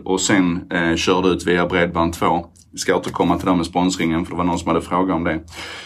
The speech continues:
Så idag så, ehm, eh, så lägger jag alltså ut, ehm, det på en En sak idag-sida, alltså en, en Facebook-sida. Och det är för att få tillgång till statistiken och för att få tillgång till alla de verktygen som, som man får på en sida men inte på en personlig profil.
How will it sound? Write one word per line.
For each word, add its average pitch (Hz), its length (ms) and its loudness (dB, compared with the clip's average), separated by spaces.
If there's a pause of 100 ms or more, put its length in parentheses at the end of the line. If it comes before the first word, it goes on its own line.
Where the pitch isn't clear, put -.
(120)
Så 127 300 2
idag 127 460 4
så, 104 520 2
ehm, 98 320 2 (680)
eh, 87 840 2 (380)
så 104 160 0
lägger 113 260 4
jag 104 120 4
alltså 98 200 2
ut, 123 280 2
ehm, 90 460 2
det - 200 -4
på 95 160 0
en 92 160 4
En 98 180 2
sak 95 280 2
idag-sida, 92 520 2
alltså 90 200 0
en, 95 140 4
en 101 160 -2
Facebook-sida. 80 840 -2 (280)
Och 127 100 0
det 143 60 6
är 143 80 6
för 120 140 2
att 107 80 0
få 113 60 2
tillgång 110 440 2
till 101 80 -2
statistiken 92 800 2
och 80 100 0
för 87 100 0
att 87 80 -2
få 90 80 0
tillgång 90 460 2
till 82 100 -2
alla 87 100 0
de 85 160 0
verktygen 82 560 -4
som, 85 360 -6
som 92 200 4
man 87 140 4
får 92 240 0
på - 120 -6
en 85 100 0
sida 87 380 2
men 78 180 -2
inte 82 220 -4
på 73 120 -10
en - 100 -8
personlig - 520 -6
profil. - 260 -12